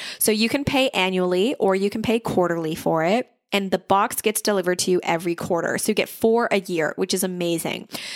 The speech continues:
So right now they have their winter box going on,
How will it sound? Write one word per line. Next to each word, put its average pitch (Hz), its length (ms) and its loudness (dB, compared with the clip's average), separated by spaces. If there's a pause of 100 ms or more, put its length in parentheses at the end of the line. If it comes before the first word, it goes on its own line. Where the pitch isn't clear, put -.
(140)
So 233 160 2
right 233 180 2
now 240 160 4
they 233 120 2
have 214 180 0
their 190 160 4
winter 185 480 2
box 160 400 0
going 160 260 -4
on, 214 320 -2